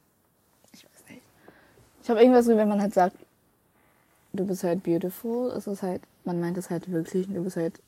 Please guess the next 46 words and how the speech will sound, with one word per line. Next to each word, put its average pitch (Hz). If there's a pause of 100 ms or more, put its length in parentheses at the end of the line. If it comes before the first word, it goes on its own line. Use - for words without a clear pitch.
(120)
wirklich 190
extrem 175
hübsch. - (540)
Wenn 190
man 180
sagt, 196
"You're 180
hot", 175
ist 196
es 185
mehr 175
so 170 (880)
von 175
Aussehen 233
her, 254 (180)
also 180 (100)
nicht, 190
nicht 226
vom 202
Aussehen 165
her, 151
ist 185
dasselbe, 190 (320)
aber -
irgendwie 226
ein 214
bisschen 214
oberflächlich, 233
so, -
ich -
halt 240
so, 196
wisst 196
ihr, 277
was 294
ich 294
meine? 285
Es 254
hat, 220
es -
gibt 247
irgendwie 208
so 190
ein 180
bisschen 190
diesen 180